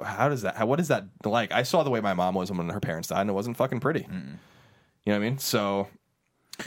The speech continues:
Speaker 1: you know, I, I, especially when her dad died, like, I was, it was really not a pretty scene, and I don't blame her, and I feel like I'd be fucking ten times worse than that. So,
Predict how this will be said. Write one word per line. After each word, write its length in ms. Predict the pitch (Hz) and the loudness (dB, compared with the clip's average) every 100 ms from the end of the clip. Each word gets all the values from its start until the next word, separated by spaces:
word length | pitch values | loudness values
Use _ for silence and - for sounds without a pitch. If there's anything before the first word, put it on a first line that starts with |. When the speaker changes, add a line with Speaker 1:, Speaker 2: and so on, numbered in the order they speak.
| - - | -8 0
Speaker 1:
you 120 | 117 | 2
know, 80 | 107 | 4
I, 120 | 120 | 4
I, 120 | 113 | 4
especially 300 | 120 143 139 | 2 2 2
when 80 | 120 | 0
her 40 | |
dad 220 | 107 101 147 | 2 4 4
died, 140 | 165 | 2
like, 160 | 85 87 | 2 2
I 60 | |
was, 120 | 98 95 | 0 0
it 120 | 95 | 0
was 160 | 101 - | -2 -4
really 360 | 90 95 127 | -4 0 2
not 200 | 127 127 | 4 2
a 40 | 123 | 2
pretty 260 | - 127 | 0 0
scene, 380 | 120 135 131 95 - - | 0 0 0 -2 -6 -4
and 460 | 95 92 90 92 92 | -2 0 -2 -4 0
I 80 | 95 | 0
don't 160 | 107 | 2
blame 220 | 104 131 | 2 0
her, 120 | 92 92 | 0 -2
and 120 | 98 | 0
I 120 | 101 | 0
feel 120 | 101 107 | 2 2
like 100 | 104 | 2
I'd 100 | 104 | 0
be 80 | |
fucking 320 | 104 107 107 101 | 0 0 -2 -2
ten 180 | 98 | 0
times 240 | 104 110 107 | 2 0 2
worse 200 | 127 123 | 0 0
than 100 | 82 | -2
that. 240 | 82 78 - | -2 -2 -8
So, 440 | - 107 95 92 | -4 0 2 0